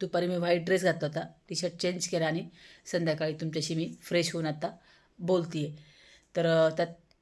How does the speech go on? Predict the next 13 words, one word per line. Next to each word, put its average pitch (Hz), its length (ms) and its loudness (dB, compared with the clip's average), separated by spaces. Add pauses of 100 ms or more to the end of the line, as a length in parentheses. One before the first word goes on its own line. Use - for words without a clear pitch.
त-, - 40 -2
वडिलांची 180 460 2 (100)
तब्येत 175 320 2
कशी 202 260 2
आहे? 170 360 6 (160)
ॲक्च्युअली 160 460 -6
डॉक्टर 175 320 6
घरी 175 220 4
आ-, 156 100 6
आणले 165 480 0
होते 175 140 0
आज 147 180 2
आम्ही 156 300 0